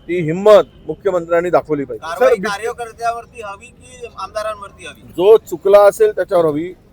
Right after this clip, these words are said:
Speaker 1: त्याच्या पाठीमागे षडयंत्र रचून जर सरकारकडे माहिती आहे की ते षडयंत्र रचण्यामध्ये ज्यांनी काही रोल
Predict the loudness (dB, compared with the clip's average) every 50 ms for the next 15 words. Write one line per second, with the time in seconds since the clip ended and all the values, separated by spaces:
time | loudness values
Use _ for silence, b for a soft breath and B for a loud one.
0 | -20 -20 -20 _ _ _ _ -4 -4 -2 0 0 0 0 2 -2 -4 -2 -2 -2
1 | -2 0 0 -2 -4 -4 -6 -4 -2 -2 -2 -2 -4 -6 -4 -4 -2 -4 -4 -6
2 | -10 -8 -6 -8 -8 -4 -6 -6 -6 -4 -4 -4 -4 -4 -4 -4 -2 -2 -2 -4
3 | -4 -6 -6 -6 -6 -8 -12 _ _ _ _ _ _ _ _ _ _ _ _ _
4 | _ -6 -4 -4 -4 -8 -10 _ _ _ _ _ _ -4 -2 -2 -2 -2 -2 0
5 | 0 0 0 0 0 0 0 0 -2 -4 -2 0 0 0 -2 -2 -2 -2 -2 -2
6 | -4 -6 -6 -6 -6 -8 -12 -20 -18 -12 -4 -2 0 0 0